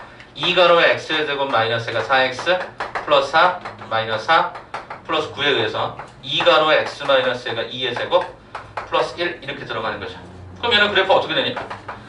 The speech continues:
자, 이, 일, 이, 일 잡아주고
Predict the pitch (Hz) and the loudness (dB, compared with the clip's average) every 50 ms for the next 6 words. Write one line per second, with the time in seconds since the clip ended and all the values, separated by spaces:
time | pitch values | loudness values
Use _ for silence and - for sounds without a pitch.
0 | - 104 - - - - - - - - - - - - - - - - - - | -18 -18 -18 -16 -12 -12 -12 -12 -12 -16 -18 -20 -20 -18 -16 -16 -16 -12 -10 -10
1 | - - - 180 165 - 113 - - - 190 202 - - 220 202 202 190 196 220 | -8 0 4 6 6 8 6 6 4 2 -2 -4 -4 -2 -2 0 0 2 4 4
2 | 226 240 - - - 294 302 175 - - - - - - - - - - - 151 | 4 4 2 0 -2 -6 -6 -6 -6 -8 -12 -16 -20 -18 -18 -16 -16 -14 -14 -8
3 | 147 135 135 - 147 165 180 175 - 185 - 131 127 - - 120 147 175 214 233 | -4 -2 -2 -2 -2 -2 -4 -4 -2 -2 0 0 0 0 -2 -2 0 0 0 0
4 | 214 - - | 0 -4 -10